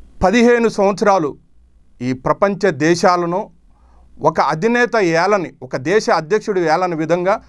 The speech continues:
అతను, అతని సేవలో అధ్యక్షులు వారు అతని మోక-,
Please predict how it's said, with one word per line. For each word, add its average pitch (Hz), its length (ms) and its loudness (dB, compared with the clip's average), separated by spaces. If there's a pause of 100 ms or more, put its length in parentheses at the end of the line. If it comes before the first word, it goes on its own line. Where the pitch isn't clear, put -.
(360)
అతను, 175 300 2 (500)
అతని 147 280 2
సేవలో 208 520 2 (580)
అధ్యక్షులు 226 600 -2 (500)
వారు 156 500 2 (760)
అతని 143 260 2
మోక-, 139 400 2